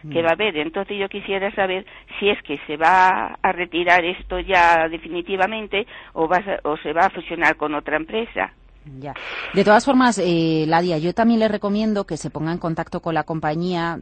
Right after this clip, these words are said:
Speaker 2: Tienen un departamento de, de relaciones con inversores para que,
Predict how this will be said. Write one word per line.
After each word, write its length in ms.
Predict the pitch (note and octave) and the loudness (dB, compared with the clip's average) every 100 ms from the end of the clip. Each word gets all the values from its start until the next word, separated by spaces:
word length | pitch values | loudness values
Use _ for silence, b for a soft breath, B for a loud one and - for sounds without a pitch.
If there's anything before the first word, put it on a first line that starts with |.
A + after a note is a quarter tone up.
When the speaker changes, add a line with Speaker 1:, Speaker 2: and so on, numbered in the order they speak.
| - | -8
Speaker 2:
Tienen 300 | D#3+ D#3 D#3 | -6 -4 -4
un 80 | D#3 | -4
departamento 580 | D3 C3+ C#3+ D3+ E3 | -4 -4 -4 -4 -4
de, 720 | E3 D#3 D3 C#3+ C#3 C3+ C3 A#2+ | -4 -2 -4 -4 -6 -6 -8 -10
de 880 | - B2 B2 - - - C3+ C#3 C3 | -12 -14 -14 -14 -12 -10 -8 -6 -6
relaciones 500 | C3 C3+ C3 D3 D3 | -6 -6 -6 -6 -6
con 300 | F3+ D#3 D#3 | -4 -4 -2
inversores 560 | D#3+ D3+ D3+ D#3+ D#3+ - | -2 -4 -6 -6 -6 -6
para 220 | D3+ C3+ | -6 -6
que, 480 | - C3 B2 A#2+ | -6 -8 -6 -8